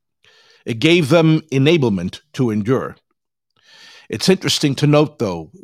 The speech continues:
that when he was offered the vinegar, initially Jesus turned it down, choosing to go through the entire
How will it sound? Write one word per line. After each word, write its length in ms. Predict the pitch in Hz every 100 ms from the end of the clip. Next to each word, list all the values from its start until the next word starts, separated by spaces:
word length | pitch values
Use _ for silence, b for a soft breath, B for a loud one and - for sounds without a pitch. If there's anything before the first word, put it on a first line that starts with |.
| 98
that 320 | 117 104 - _ _
when 120 | - 110
he 100 | 120
was 160 | 117
offered 380 | 151 151 147 123
the 60 | 110
vinegar, 520 | 139 135 95 85 -
initially 640 | - 113 156 - 123 107 104
Jesus 560 | 92 143 120 127 -
turned 360 | - - 151 143
it 160 | 139 107
down, 420 | 156 127 78 73 _ b b b b b b
choosing 400 | - 185 135 151
to 120 | 143
go 260 | 127 139 147
through 180 | - 127
the 180 | 127
entire 720 | 120 117 - 165 151 131 117